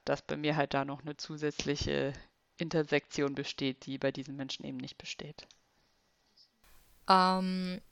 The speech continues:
Speaker 2: wo sich bei mir Intersektionalität noch zeigt, ist immer so ein bisschen schwer zu beantworten, aber ich glaub, wenn,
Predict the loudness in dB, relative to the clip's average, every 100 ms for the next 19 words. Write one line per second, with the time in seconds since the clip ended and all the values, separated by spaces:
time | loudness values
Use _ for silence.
0 | -14 -2 6 6 6 6 6 6 4 4
1 | 2 4 8 8 10 8 10 6 6 2
2 | 2 4 -2 2 6 8 8 6 -2 -4
3 | -2 0 -2 -2 -2 0 2 4 4 4
4 | 2 4 4 4 6 6 6 6 6 4
5 | 6 8 8 4 0 2 0 2 8 8
6 | 6 2 2 -2 -6